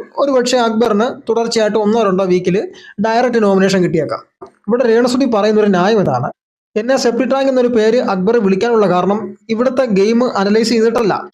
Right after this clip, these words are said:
ഞാനിവിടെ വന്ന ദിവസം മുതലുള്ള എൻ്റെ ഗെയിം കണ്ടിട്ടോ എൻ്റെ പെരുമാറ്റങ്ങൾ കണ്ടിട്ടോ എൻ്റെ ഇടപെടലിൽ കണ്ടിട്ടോ ഒന്നുമല്ല അക്ബർ എന്നെ ആ ഒരു പേര് വിളിച്ചത്. പുറത്ത് എനിക്കുണ്ടായിട്ടുള്ള നെഗറ്റീവുകൾ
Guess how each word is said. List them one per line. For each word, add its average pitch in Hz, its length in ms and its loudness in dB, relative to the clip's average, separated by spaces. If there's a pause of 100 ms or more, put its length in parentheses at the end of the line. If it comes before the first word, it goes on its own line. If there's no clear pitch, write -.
(240)
ഞാനിവിടെ 208 360 0
വന്ന 220 220 0
ദിവസം 226 260 0
മുതലുള്ള 214 280 2 (180)
എൻ്റെ 214 280 2
ഗെയിം 208 180 4 (120)
കണ്ടിട്ടോ 180 300 0 (240)
എൻ്റെ 240 220 -2
പെരുമാറ്റങ്ങൾ 233 600 0
കണ്ടിട്ടോ 170 300 -4 (400)
എൻ്റെ 233 220 -2
ഇടപെടലിൽ 240 480 2
കണ്ടിട്ടോ 180 320 -2 (260)
ഒന്നുമല്ല 233 380 2 (120)
അക്ബർ 214 240 0
എന്നെ 202 180 2
ആ - 100 2
ഒരു 208 120 0
പേര് 240 180 4
വിളിച്ചത്. 175 340 0 (320)
പുറത്ത് 247 360 0
എനിക്കുണ്ടായിട്ടുള്ള 233 640 2 (100)
നെഗറ്റീവുകൾ 208 500 2